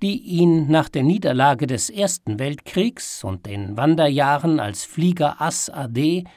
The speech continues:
im Herbst neunzehnhundertzweiundzwanzig an die Seite Hitlers führte. Wie dieser wollte er die Chance nutzen, die sich aus dem politischen Chaos in den frühen Jahren der Weimarer Republik ergab.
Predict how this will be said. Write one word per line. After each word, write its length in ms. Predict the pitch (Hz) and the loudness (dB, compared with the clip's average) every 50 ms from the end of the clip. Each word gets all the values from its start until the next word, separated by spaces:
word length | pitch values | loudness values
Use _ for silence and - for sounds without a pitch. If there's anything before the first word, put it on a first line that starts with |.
| _ _ _ | _ _ _
im 280 | - 170 160 160 165 156 | 0 4 4 6 4 4
Herbst 600 | 143 180 202 220 - - - - - - - - | 2 0 -2 -2 -4 -8 -10 -12 -12 -14 -10 -2
neunzehnhundertzweiundzwanzig 1700 | 170 165 165 180 180 180 180 190 170 165 170 165 165 156 - - - 147 131 120 123 123 - - - 143 139 131 127 - - 151 151 - - | 0 2 2 2 2 0 0 0 0 2 2 0 -2 -4 -6 -4 -4 -2 -2 -2 -2 -4 -4 -2 0 0 0 -2 -2 -6 -8 -8 -8 -8 -10
an 120 | 165 151 | -10 -8
die 140 | 151 175 180 | -6 -6 -6
Seite 340 | 175 - 139 117 117 - 147 | -4 -4 -4 -4 -4 -4 -8
Hitlers 540 | 127 - 160 151 - - 135 117 107 - - | -6 -6 -6 -8 -8 -8 -8 -8 -8 -8 -10
führte. 460 | - - 135 127 110 - 123 117 92 - _ _ _ _ _ _ _ _ _ _ _ _ _ _ _ | -6 -4 -4 -4 -4 -6 -8 -10 -10 -12 _ _ _ _ _ _ _ _ _ _ _ _ _ _ _
Wie 200 | - 185 220 247 | -2 0 2 2
dieser 480 | 254 254 202 170 123 101 101 87 - - - - - _ _ _ _ | 2 2 0 -2 -2 -2 -6 -10 -12 -16 -20 -20 -20 _ _ _ _
wollte 320 | - 175 190 180 - 214 | 4 4 4 4 0 -2
er 100 | - 165 | -4 -4
die 140 | 151 147 127 | -4 -6 -6
Chance 480 | - - - 185 190 190 - - 143 | -6 -2 0 0 0 0 -2 -2 -2
nutzen, 560 | 127 120 151 165 170 - - - 220 226 214 170 | 0 2 0 0 0 -4 -6 -6 -4 -6 -4 -4
die 160 | 160 170 165 | -4 -4 -4
sich 400 | 160 - 214 190 180 - - - | -4 -6 -8 -8 -10 -12 -10 -10
aus 140 | 135 - - | -10 -8 -6
dem 300 | - 135 131 131 123 - | -4 -2 0 0 -2 -2
politischen 720 | - 147 147 196 247 254 - - - - 117 104 92 - | -4 -4 0 0 -2 -2 -2 -8 -8 -8 -10 -10 -10 -2
Chaos 600 | - 170 165 165 170 - 156 156 156 - - - | 2 4 4 4 2 0 -2 -4 -4 -4 -6 -8
in 140 | - 147 120 | -8 -8 -8
den 200 | 131 120 113 107 | -6 -6 -8 -8
frühen 440 | - - - 196 185 165 135 127 127 | -8 -6 -4 0 2 2 2 2 2
Jahren 420 | 131 135 143 - 143 147 - 165 | 2 4 4 4 4 2 0 0
der 240 | 156 143 117 110 110 | 0 -2 -2 -2 -2
Weimarer 600 | 127 127 135 139 135 139 131 131 120 147 139 120 | -2 -2 -2 -2 -2 -2 -2 -2 -2 -4 -4 -4
Republik 540 | 131 127 - 139 113 113 131 156 143 - - | -6 -6 -6 -8 -6 0 0 0 0 0 -6
ergab. 500 | 120 113 110 101 127 131 135 131 - | -10 -10 -6 -2 0 0 0 0 -2